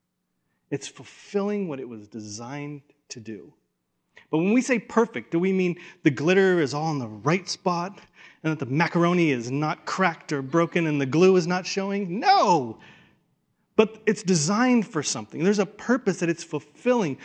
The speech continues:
We could say that that ornament is perfect. You know, in the same way, God is using all of that stuff in you,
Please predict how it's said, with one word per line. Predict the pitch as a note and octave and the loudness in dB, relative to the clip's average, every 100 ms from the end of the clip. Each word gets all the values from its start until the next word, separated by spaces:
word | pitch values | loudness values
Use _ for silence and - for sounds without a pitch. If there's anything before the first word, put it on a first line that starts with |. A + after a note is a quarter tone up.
| - | -4
We | G3+ | -2
could | G#3 - | -2 0
say | A3+ | -2
that | E3+ | 0
that | E3+ - | -2 2
ornament | G3 A3 A3 A3 G#3+ | 4 6 6 4 2
is | - G3 G3+ F#3 - - _ _ - | 0 2 2 0 -6 -20 _ _ -18
perfect. | - - F#3 E3+ - F#2 _ - _ _ _ _ _ _ _ - | -18 -8 -6 -6 -10 -20 _ -20 _ _ _ _ _ _ _ -2
You | |
know, | F3+ | 0
in | G#3 | 0
the | D#3 | -2
same | - - G3 A3 G#3 | -4 -2 0 0 0
way, | B2+ G2 G2 C#3+ _ _ _ _ D3 | -2 -8 -16 -20 _ _ _ _ -4
God | E3 E3 G#3+ A3+ | 0 2 2 2
is | E3 C3+ | -2 2
using | D#3+ A3+ B3+ E3 C3+ | 8 10 10 6 0
all | E3 F#3 A3+ | -4 0 2
of | G3 | 2
that | F#3+ F#3 | 0 -2
stuff | - G#3+ G3 | -2 -2 0
in | F3+ D#3 D#3 | -2 0 0
you, | F3+ F3 G2+ | 0 0 -4